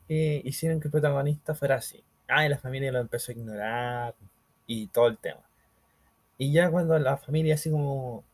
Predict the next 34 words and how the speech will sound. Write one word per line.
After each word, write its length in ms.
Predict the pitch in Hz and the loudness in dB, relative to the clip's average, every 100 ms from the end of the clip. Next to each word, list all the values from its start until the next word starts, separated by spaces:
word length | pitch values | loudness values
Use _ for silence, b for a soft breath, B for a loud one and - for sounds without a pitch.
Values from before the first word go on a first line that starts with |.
| _ | _
justo 340 | - 165 - | -12 -12 -2
ya 100 | 156 | 2
está 300 | 156 - 151 | 2 2 0
ni 220 | 151 139 131 | 0 -2 -2
ahí, 340 | 135 196 330 - _ _ _ _ - | -2 -4 -4 -14 _ _ _ _ -6
pasa 240 | 170 165 160 | 0 2 2
el 80 | |
accidente 640 | 151 - 156 160 165 165 151 | 0 0 2 2 2 0 2
que 300 | 143 139 143 | 2 2 0
ellos 220 | 143 131 | -2 -2
mueren 520 | 131 143 175 196 185 | 0 0 2 0 -2
y 100 | 127 | -4
por 180 | 120 120 | -4 -2
eso 600 | 135 147 175 175 175 160 | -2 -2 -4 -2 -4 -6
el 160 | - 131 | -8 -8
protagonista 560 | 135 131 131 147 - 131 | -6 -4 -4 -4 -4 -2
como 200 | 127 123 | -2 -4
que 80 | |
se 140 | 131 123 | -6 -8
cuestiona 420 | 117 - 135 117 | -10 -6 -6 -6
todo 220 | - 135 | -2 -2
y 20 | 131 | -2
por 120 | 110 | -4
eso 180 | - 135 | -4 -6
después 400 | 127 131 - - | -6 -8 -12 -12
decide 320 | 123 117 131 | -12 -8 -8
suicidarse, 760 | - 120 123 110 117 - 151 | -6 -8 -4 -2 -2 -6 -6
pero 140 | 147 127 | -4 -6
al 40 | |
final 200 | - 117 | -10 -12
no 80 | 117 | -12
se 120 | 117 | -12
suicida 640 | - 120 - 156 165 160 156 | -12 -12 -4 -2 2 4 4
porque 560 | 143 - 58 58 58 | 0 0 -6 -6 -10